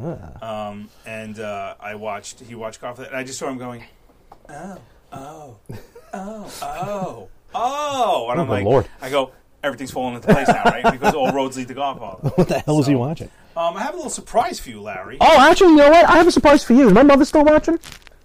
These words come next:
Speaker 2: I don't know, 'cause I went to a
Speaker 1: Ma, comment if you're still watching. I don't know why I'm leaning in. I, this mic is with me wherever I go.
Speaker 2: <laughs>
Speaker 1: So.
Speaker 2: I like the clean area that we don't have the extra microphone stand
Speaker 1: No, this
Speaker 2: up
Speaker 1: is
Speaker 2: here.
Speaker 1: pretty cool. I like these. I
Speaker 2: So
Speaker 1: finally figured out how to work it properly, so that's
Speaker 2: Yeah.
Speaker 1: good.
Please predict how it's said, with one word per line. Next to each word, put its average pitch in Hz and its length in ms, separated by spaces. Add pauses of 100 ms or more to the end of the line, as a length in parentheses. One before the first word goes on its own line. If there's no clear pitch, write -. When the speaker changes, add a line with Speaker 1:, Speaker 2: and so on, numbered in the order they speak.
(480)
Speaker 2:
I 135 80
don't 143 120
know, 135 140
'cause 117 200
I 117 40
went 117 180
to 110 220
a 110 40 (160)
Speaker 1:
Ma, 202 220
comment 226 400
if 220 40
you're 196 80
still 214 240
watching. 214 460 (260)
I - 60
don't 165 100
know 196 60
why 170 140
I'm 151 100
leaning 147 240
in. 135 100
I, 110 80
this 110 180
mic 123 200
is 110 80
with 123 120
me 110 80
wherever 104 320
I 98 40
go. 98 200 (140)
Speaker 2:
<laughs> - 60 (1120)
Speaker 1:
So. 107 340 (1300)
Speaker 2:
I 165 80
like 240 240
the 254 80
clean 226 300
area 226 200
that 160 80
we 151 60
don't 165 140
have 165 120
the 170 120
extra 160 200
microphone 143 520
stand - 140
Speaker 1:
No, 269 120
this 269 40
Speaker 2:
up - 20
Speaker 1:
is 277 80
Speaker 2:
here. 339 100
Speaker 1:
pretty 311 160
cool. 339 160
I 226 100
like 302 220
these. 127 240 (140)
I 165 180
Speaker 2:
So 170 80
Speaker 1:
finally 214 180
figured 220 220
out 208 80
how 202 100
to 185 120
work 151 360
it - 120
properly, 135 340
so 139 140
that's 170 180
Speaker 2:
Yeah. - 80
Speaker 1:
good. 123 160